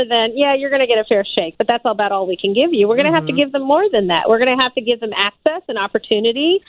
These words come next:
Speaker 1: We're gonna have to give them better mentorship. And so, uh, we did form a diversity committee. So hopefully,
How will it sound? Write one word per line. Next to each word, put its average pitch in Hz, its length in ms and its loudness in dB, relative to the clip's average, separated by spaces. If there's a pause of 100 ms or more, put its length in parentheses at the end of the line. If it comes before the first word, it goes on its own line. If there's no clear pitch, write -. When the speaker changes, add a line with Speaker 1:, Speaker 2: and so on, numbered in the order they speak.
(220)
Speaker 1:
We're 214 120 4
gonna 226 140 2
have 214 140 -4
to 233 60 0
give 214 200 0
them 214 140 -6
better 208 220 2
mentorship. 254 760 -2
And 220 300 0
so, 208 320 2 (340)
uh, 220 160 2
we 254 140 -4
did 294 300 0
form 294 180 0
a 269 80 2
diversity 240 680 0
committee. 214 460 4
So 247 80 4
hopefully, 269 720 2